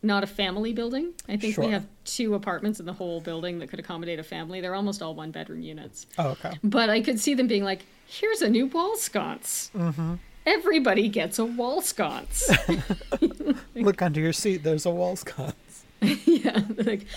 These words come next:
Speaker 1: "We're just gonna come install this in your living room, okay?"
Speaker 2: Mm-hmm.
Speaker 1: <laughs>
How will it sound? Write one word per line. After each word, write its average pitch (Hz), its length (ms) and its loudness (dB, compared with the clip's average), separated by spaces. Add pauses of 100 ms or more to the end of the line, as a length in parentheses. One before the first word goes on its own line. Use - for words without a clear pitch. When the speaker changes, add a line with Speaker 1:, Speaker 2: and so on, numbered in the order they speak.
(160)
Speaker 1:
"We're 466 120 4
just 554 220 2
gonna 453 220 2
come 349 240 0
install 311 480 0
this 247 240 0
in 262 100 4
your 247 140 2
living 277 300 2
room, 214 320 2
okay?" 294 460 2 (380)
Speaker 2:
Mm-hmm. 175 380 0
Speaker 1:
<laughs> - 1080 0